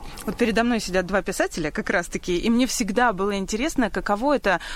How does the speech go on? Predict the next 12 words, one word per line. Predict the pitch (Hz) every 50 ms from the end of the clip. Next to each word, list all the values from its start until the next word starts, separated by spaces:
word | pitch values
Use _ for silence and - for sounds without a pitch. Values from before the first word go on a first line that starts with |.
| - -
а, | - 175 175 180 175
ты | - 202
пишешь, | - 226 247 277 - 240 196 -
вот, | 185 175 185 165
да, | 196 226
берёшь | 220 190 190 196 202 214 - -
образы, | - 196 202 185 190 180 170 175 170
понятное | 160 - 175 180 180 175 - - 165
дело, | 165 208 202 180 170
из | 170
своей | - - 185 185 180 170
жизни, | 165 220 254 330 359 302 240 175 156